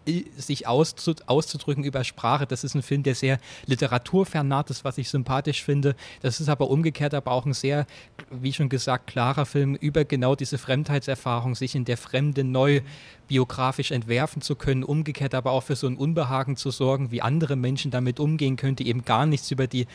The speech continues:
über das bisherige Leben wissen können. Und das ist, ich, ich finde auch diese was man Hong manchmal so vorwirft, also diese sehr minimalistische Form, wo dann manche sagen, „Na, der stellt halt nur die Kamera auf und lässt die Leute ein bisschen reden.“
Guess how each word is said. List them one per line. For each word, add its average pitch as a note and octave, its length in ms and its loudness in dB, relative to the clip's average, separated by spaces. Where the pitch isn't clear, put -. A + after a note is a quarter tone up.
über B2 200 2
das B2+ 160 -2
bisherige C3+ 540 0
Leben A#2+ 340 0
wissen C#3+ 320 0
können. C#3 260 0
Und B2+ 140 0
das B2+ 120 -2
ist, - 220 -6
ich, D3 200 -4
ich D#3+ 200 -8
finde G3+ 300 4
auch E3+ 100 2
diese D#3+ 420 4
was C#3 180 0
man C#3+ 200 2
Hong D3+ 180 2
manchmal D3 320 0
so - 100 -2
vorwirft, D3+ 440 0
also C3 120 -2
diese C3+ 240 -2
sehr C#3 200 0
minimalistische C#3+ 760 2
Form, C3 340 2
wo C3 60 0
dann B2 140 2
manche B2 240 0
sagen, A#2+ 260 0
„Na, B2+ 80 2
der A2+ 140 -2
stellt B2 260 -2
halt C3 120 -4
nur B2+ 100 -4
die B2+ 80 -6
Kamera C3 380 0
auf B2 200 2
und B2 80 -2
lässt A#2+ 220 -4
die C3 40 -2
Leute A#2+ 280 2
ein A#2+ 40 -2
bisschen A#2+ 280 -2
reden.“ C#3 260 2